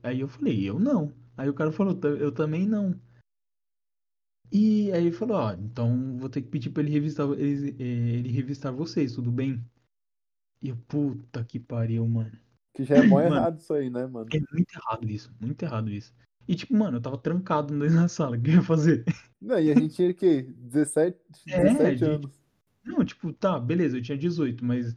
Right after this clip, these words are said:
Speaker 1: pff, era eu contra um cara três vezes o meu tamanho, trancado
Speaker 2: Aham.
Speaker 1: dentro de um quarto, no meio do outro lado da cidade. O que que eu ia fazer? Sem celular, <laughs> sem nada. Não tinha pra onde correr, mano.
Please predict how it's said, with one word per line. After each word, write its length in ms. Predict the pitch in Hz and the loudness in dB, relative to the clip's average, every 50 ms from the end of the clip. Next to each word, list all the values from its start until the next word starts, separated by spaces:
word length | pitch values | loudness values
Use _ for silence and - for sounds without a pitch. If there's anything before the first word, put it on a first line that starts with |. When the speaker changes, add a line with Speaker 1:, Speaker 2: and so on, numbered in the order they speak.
| - _ _ | -12 _ _
Speaker 1:
pff, 220 | - - - _ _ _ _ _ _ _ _ _ _ _ _ _ | -20 -20 -20 _ _ _ _ _ _ _ _ _ _ _ _ _
era 220 | - 131 131 135 135 | -8 -6 -4 -2 -2
eu 200 | 135 139 151 170 | 0 0 0 -2
contra 240 | 170 - 190 185 185 | -2 -2 -2 -2 -2
um 80 | 185 185 | -2 -2
cara 300 | 185 180 170 165 160 - _ _ _ | -2 -2 -4 -4 -6 -8 _ _ _
três 260 | 170 156 160 170 156 | -2 0 2 2 2
vezes 200 | 147 151 147 143 | 2 0 0 0
o 60 | 147 | 0
meu 120 | 143 143 139 | -2 -4 -2
tamanho, 580 | 143 151 143 135 131 131 151 208 240 254 240 - - - - - | -4 -4 -4 -4 -4 -2 0 2 2 2 2 0 -4 -10 -8 -6
trancado 320 | 151 143 143 143 147 147 | -4 -4 -2 -2 0 0
Speaker 2:
Aham. 60 | 156 143 | 0 0
Speaker 1:
dentro 160 | 143 143 143 | 0 0 0
de 80 | 139 | -2
um 120 | 143 147 139 | -2 -4 -6
quarto, 300 | - - 139 147 165 - - | -6 -4 -4 -4 -4 -6 -4
no 180 | 202 208 202 190 | -2 0 0 0
meio 160 | 190 190 190 | 0 0 0
do 340 | 175 165 165 156 147 143 160 | -2 -2 -6 -8 -6 -4 -4
outro 180 | 170 170 202 190 | -4 -4 -4 -6
lado 140 | 185 190 | -4 -4
da 80 | 170 180 | -6 -8
cidade. 440 | 180 - 202 185 196 160 127 113 117 | -8 -8 -10 -10 -10 -10 -8 -8 -8
O 40 | 117 | -8
que 160 | - 135 127 | -8 -10 -10
que 60 | - | -8
eu 80 | 165 165 | -8 -8
ia 60 | 165 165 | -8 -8
fazer? 360 | 175 165 156 151 120 117 - _ _ 123 123 123 123 | -8 -8 -8 -8 -10 -12 -14 _ _ -14 -12 -12 -12
Sem 380 | - - 151 151 160 165 160 - | -10 -10 -8 -6 -6 -6 -8 -6
celular, 400 | - 165 156 156 147 135 135 160 | -4 -4 -2 0 0 0 2 4
<laughs> 100 | 185 185 | 4 4
sem 180 | 202 185 226 | 4 4 6
nada. 340 | 285 262 285 - - - - - - - - | 6 6 6 4 -2 -8 -12 -16 -18 -2 4
Não 260 | 190 185 - 170 - | 6 6 8 8 6
tinha 160 | - - - 226 | 6 6 6 6
pra 80 | 262 320 | 6 6
onde 100 | 302 233 | 4 4
correr, 240 | 220 226 208 180 165 | 6 6 4 4 2
mano. 140 | 151 143 | 0 -4